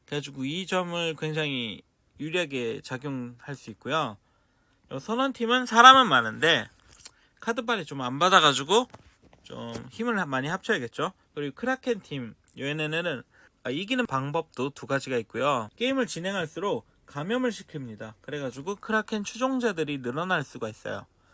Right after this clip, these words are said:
그래서 후반 가면 가-, 갈수록 세지는 세력이 있고요. 요런 삼 파전이 어우러져가지고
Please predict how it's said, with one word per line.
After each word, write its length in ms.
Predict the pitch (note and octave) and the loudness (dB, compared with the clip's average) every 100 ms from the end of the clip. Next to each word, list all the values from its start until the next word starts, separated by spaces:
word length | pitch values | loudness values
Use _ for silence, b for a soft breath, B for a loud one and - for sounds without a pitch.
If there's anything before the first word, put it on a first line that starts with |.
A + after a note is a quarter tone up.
| b b b b - - _ _ _ | b b b b -20 -20 _ _ _
그래서 380 | - B2+ D#3 D#3+ | -6 -4 -2 -4
후반 360 | F#3 G#3+ A#3+ | 2 4 4
가면 380 | F#3+ C3+ E3 F#3 | 4 -2 0 -2
가-, 140 | D3+ C3+ - | -4 -8 -12
갈수록 520 | C3 B2+ - D#3 G3 | -6 -4 -2 -2 0
세지는 680 | - A#3 A#3 A3+ G3 E3 C#3+ | 4 4 4 -2 -2 -6 -8
세력이 360 | C#3 C3 A2 G#2+ | -6 -6 -6 -10
있고요. 380 | - A2+ C3 - B B B B | -8 -4 -4 -6 B B B B
요런 240 | F3+ A3 A#3 | -2 0 2
삼 220 | C4 C4 | 0 2
파전이 360 | C#4 C4 B3 F3 | 2 2 0 0
어우러져가지고 1160 | C#3+ C#3 C3 A#2+ - B2+ A#2 A#2+ A2+ D#3 B3+ | 0 0 -2 -4 -2 -2 0 -6 -4 2 2